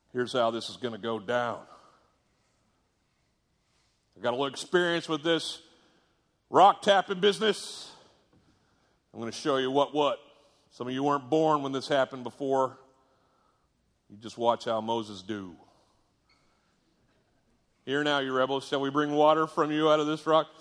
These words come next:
He says, "Shall we?" I think, uh, some people might say, "Well, shall we?" is, he's including God. I don't think he's talking about God here at all. It's him and Aaron. "Watch me and Aaron. We got a cool trick. Check this stick out. Check this rock out."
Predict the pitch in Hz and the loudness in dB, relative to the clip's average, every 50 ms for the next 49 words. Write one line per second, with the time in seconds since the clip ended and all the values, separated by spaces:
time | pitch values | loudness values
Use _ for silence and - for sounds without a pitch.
0 | - _ - 143 147 - 180 165 - - - 185 170 165 165 170 175 160 127 117 | -20 _ -6 -4 -2 0 -2 -2 -2 0 2 2 2 4 4 4 2 2 2 0
1 | 110 131 156 165 165 165 - 135 135 135 127 120 117 - - 175 165 160 160 147 | -2 -4 -4 -4 -6 -6 -2 2 4 4 4 4 2 -2 -6 -6 -4 -4 -2 -2
2 | 143 135 135 131 131 123 - 135 131 127 123 123 - - 135 135 131 127 139 143 | 0 0 0 -2 -4 -4 -6 -4 -2 -2 -2 -4 -4 -4 -4 -4 -2 -2 -2 -2
3 | 135 120 107 - - 127 120 120 123 117 - 135 127 117 117 110 110 123 120 107 | -4 -4 -6 -8 -12 -14 -12 -10 -10 -10 -6 -6 -6 -6 -6 -2 -2 -2 0 0
4 | 110 127 170 170 120 110 104 104 101 - - 110 107 104 104 107 101 101 101 107 | 0 0 0 0 -4 -6 -10 -12 -10 -8 -6 -6 -4 -4 -6 -6 -8 -6 -6 -6
5 | 107 101 107 104 98 107 131 107 - - - 120 113 110 113 123 123 104 90 - | -6 -4 -6 -6 -4 -4 -4 -4 -6 -10 -14 -14 -12 -10 -8 -8 -8 -10 -12 -16
6 | _ _ _ _ _ _ _ _ _ _ _ _ _ _ _ _ _ _ _ - | _ _ _ _ _ _ _ _ _ _ _ _ _ _ _ _ _ _ _ 2
7 | 135 165 170 - 175 175 175 175 170 165 170 170 160 135 107 - - - _ _ | 4 4 4 2 -2 -2 -2 0 0 0 2 2 0 0 -2 -6 -12 -20 _ _
8 | _ _ _ _ _ _ _ _ _ _ _ _ _ _ _ _ _ _ _ _ | _ _ _ _ _ _ _ _ _ _ _ _ _ _ _ _ _ _ _ _
9 | _ _ _ _ _ _ _ _ - 143 160 170 143 123 - - 185 170 165 165 | _ _ _ _ _ _ _ _ -4 0 0 0 0 0 -2 0 2 4 4 2
10 | - - 185 165 139 123 - - - 165 151 - - 160 156 - - - - 190 | 0 0 0 0 0 0 -4 -6 -4 -4 -4 -2 -4 -4 -4 -4 -6 -2 -2 -2
11 | 175 - - 180 156 143 120 - - - _ _ _ _ _ _ _ _ _ _ | -2 0 2 2 4 4 2 0 -4 -12 _ _ _ _ _ _ _ _ _ _
12 | - - 160 143 - - 160 147 - - 156 160 160 156 156 - - 160 143 127 | -6 -4 -4 -4 -2 -4 -4 -4 -2 0 4 4 6 6 4 2 2 2 2 2
13 | 113 104 | 2 -2